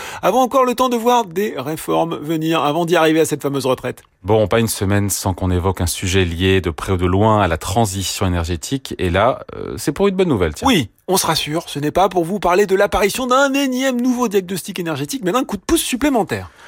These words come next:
Speaker 2: Bon, tout de suite, c'est plus sympathique, euh, quand c'est dans ce, dans ce sens-là et donc dans le bon sens. Euh,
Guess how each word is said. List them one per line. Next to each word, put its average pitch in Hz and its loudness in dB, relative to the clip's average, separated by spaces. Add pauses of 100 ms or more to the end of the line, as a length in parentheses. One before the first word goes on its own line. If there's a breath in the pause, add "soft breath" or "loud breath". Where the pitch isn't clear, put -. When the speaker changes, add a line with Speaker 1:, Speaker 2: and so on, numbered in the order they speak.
(200 loud breath)
Speaker 2:
Bon, 120 4
tout 113 0
de - -6
suite, - 0
c'est 104 -2
plus 110 -6
sympathique, 104 0
euh, 90 4
quand 82 -4
c'est 113 -2
dans 104 2
ce, - -4
dans 90 2
ce - -6
sens-là 120 0
et - 2
donc 107 -2
dans 98 -2
le 90 -2
bon 92 -2
sens. 127 -2
Euh, 92 2